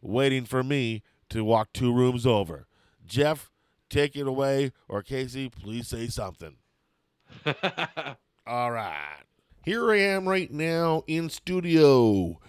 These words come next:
Speaker 1: Studio C with Jeff McHenry, my roommate and, uh, co-host of, well, not co-host, guest host of The Big Four, and The Big Four being Metallica, Anthrax, no, no, I'm joking,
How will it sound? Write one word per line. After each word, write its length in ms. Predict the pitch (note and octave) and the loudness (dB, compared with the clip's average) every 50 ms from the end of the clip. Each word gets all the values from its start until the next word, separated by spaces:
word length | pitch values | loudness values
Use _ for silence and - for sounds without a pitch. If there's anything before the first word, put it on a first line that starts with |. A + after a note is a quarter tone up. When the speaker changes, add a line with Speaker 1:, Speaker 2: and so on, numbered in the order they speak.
| _ _ | _ _
Speaker 1:
Studio 560 | - - - - B2 C3 C3 C3+ C3+ C#3 C#3 | -16 -16 -10 -4 -2 0 2 4 4 4 4
C 600 | B2+ - - - G3 A3+ A3 G3+ F3+ D3+ B2+ A2+ | 2 0 -2 -2 -2 -2 0 0 2 2 2 2
with 360 | G#2+ G2+ A2+ A#2 G#2+ - - F#2 | 2 4 4 4 4 2 -4 -8
Jeff 380 | G2 A2+ D3 E3 D#3+ D#3 - - | -2 2 4 4 4 2 0 -2
McHenry, 840 | D3 D3 C3+ - - C#3+ D3+ D#3+ D#3+ D#3 D3+ D3 D3 D3+ D#3 D#3 | -2 -4 -2 0 0 2 2 2 2 2 4 4 4 4 4 4
my 140 | C#3+ C3 B2 | 2 2 0
roommate 840 | A2+ A2 A2+ B2+ D3 F3+ G3+ G3+ G3+ G3 F#3+ F#3+ F#3+ F#3+ G3 F#3 - - - - - - - - - _ _ _ | 0 0 0 2 4 4 4 4 2 -2 -2 0 0 0 -2 -4 -8 -14 -20 -20 -20 -20 -20 -20 -20 _ _ _
and, 540 | A2 A#2 B2 C3 C#3+ C#3+ C#3+ C#3+ C#3 C3+ C#3 | -4 -2 -2 0 0 0 -2 -2 -2 -2 -2
uh, 240 | C#3+ D3 C#3+ D3 D3+ | -2 0 0 -2 -4
co-host 720 | - - - G3 G3+ G3+ G3 G3 G#3 A3 A#3 A3+ - - - | -4 -4 -2 0 0 2 2 4 4 4 4 2 -2 -4 -4
of, 400 | - E3+ F#3 F#3+ F#3+ F#3+ F3 E3 - - - _ | 0 0 2 2 2 2 0 -4 -10 -18 -18 _
well, 180 | - - A2+ A2+ | -4 -2 -2 0
not 200 | G#2+ A2 G2+ - | 0 0 -2 0
co-host, 520 | - A#2+ A#2+ B2 B2+ D#3+ F3+ D#3 B2 G#2 | 0 2 2 4 4 2 2 0 -2 -4
guest 340 | F#2 A2+ C3+ D#3 F3 D#3+ - | 0 2 4 4 2 0 -2
host 540 | - A2 G#2 G2 A2 C#3 C#3+ - - - - - _ _ _ _ _ _ _ | -2 0 0 0 0 -2 -4 -6 -12 -16 -20 -20 _ _ _ _ _ _ _
of 240 | - A2+ A#2 A#2 A#2 | 0 0 0 2 2
The 80 | B2 | 2
Big 240 | A#2+ A#2+ C3+ C3+ A#2+ A2 | 4 4 2 2 2 -2
Four, 600 | A2 B2+ B2+ C3+ D3 C3 A2+ A2 B2+ C#3+ C#3+ - _ _ _ _ _ _ _ _ | -2 0 2 2 4 4 2 2 2 0 -2 -8 _ _ _ _ _ _ _ _
and 140 | - F#2 G2+ | -12 -6 -4
The 80 | G#2+ G#2+ | -4 0
Big 240 | G#2+ B2 B2 A2+ - | 2 2 2 2 -2
Four 320 | - B2 B2 B2+ B2+ B2 | -2 2 4 4 4 4
being 560 | A2+ A2 C3 C3+ C3+ B2 A#2 A#2 C3+ D#3 E3 - _ _ _ _ _ _ _ _ - | 4 2 0 2 2 2 0 -2 -4 -6 -10 -14 _ _ _ _ _ _ _ _ -10
Metallica, 800 | F#2 F2+ - - A#2 A2 G2+ G2 G2 G2+ - - B2+ C#3+ D#3+ - _ _ _ - | -10 -10 -8 -2 2 4 4 4 4 0 0 -2 -2 -2 -2 -6 _ _ _ -2
Anthrax, 800 | G#2 G#2 G2+ G2 F#2+ - - G2 G2 G2 G#2+ B2 C#3+ - - | 0 0 0 0 -2 -6 -4 -2 -2 0 0 -2 -4 -8 -8
no, 180 | - G#2 F#2+ F2 | -4 -4 -4 -2
no, 140 | F2 F2 E2+ | -4 -4 -6
I'm 140 | E2 F2+ F#2+ | -6 -4 -2
joking, 320 | G2 F#2+ E2 - E2+ D#2 | -2 -2 -2 -4 -8 -14